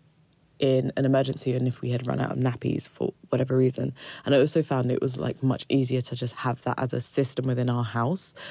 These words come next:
rather than having to go out with them. Like, it would just be impossible for me to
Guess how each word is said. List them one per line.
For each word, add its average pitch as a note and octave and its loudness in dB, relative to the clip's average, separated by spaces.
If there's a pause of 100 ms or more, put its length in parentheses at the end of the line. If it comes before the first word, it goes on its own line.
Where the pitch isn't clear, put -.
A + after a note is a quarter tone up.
(160)
rather C3 2
than A#2+ 0
having A#2+ 0
to B2 -8
go A#2+ 2
out A#2+ 2
with C3 -2
them. - -2 (320)
Like, - -2 (640)
it G#2+ 2
would G#2 -2
just C3 -2
be A#2 4
impossible B2 0
for A#2+ -2
me A#2+ 2
to A#2+ 0